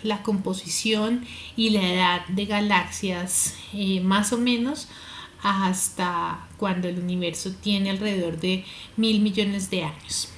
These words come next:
Entonces, la gran pregunta que tenemos es, primero,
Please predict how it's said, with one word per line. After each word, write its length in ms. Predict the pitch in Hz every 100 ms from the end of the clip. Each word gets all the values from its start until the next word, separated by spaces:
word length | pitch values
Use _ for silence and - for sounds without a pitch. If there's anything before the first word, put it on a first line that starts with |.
| - - - - -
Entonces, 500 | 220 214 269 277 - - - - -
la 160 | 220
gran 260 | 233 214 208
pregunta 500 | 233 240 247 240 247
que 120 | 262
tenemos 600 | 254 226 202 180 185 185
es, 260 | 220 214 -
primero, 640 | - 226 240 226 214